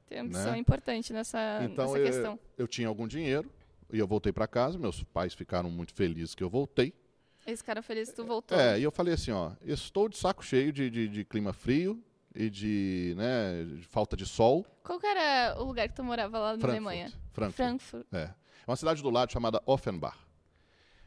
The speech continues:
Speaker 2: E aí
Speaker 1: Muito frio?
Speaker 2: Não.
Speaker 1: Não?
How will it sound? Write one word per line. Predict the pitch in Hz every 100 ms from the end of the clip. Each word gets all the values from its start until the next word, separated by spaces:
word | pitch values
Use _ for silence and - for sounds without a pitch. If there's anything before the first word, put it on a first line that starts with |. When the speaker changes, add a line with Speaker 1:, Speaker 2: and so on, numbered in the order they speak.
| -
Speaker 2:
E | 104 110
aí | 113 110 113 117 127 135 143 _ _ -
Speaker 1:
Muito | 254 285 285
frio? | - 202 226 - - - - - _
Speaker 2:
Não. | 359 226 131 196 _ -
Speaker 1:
Não? | 233 370